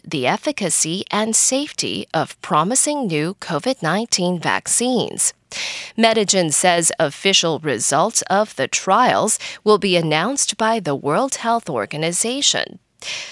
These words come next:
The W H O has so far issued an emergency use listing for ten covid nineteen vaccines.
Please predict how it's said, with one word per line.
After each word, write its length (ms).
The 100
W 380
H 300
O 240
has 380
so 260
far 460
issued 560
an 140
emergency 720
use 460
listing 720
for 260
ten 520
covid 500
nineteen 520
vaccines. 960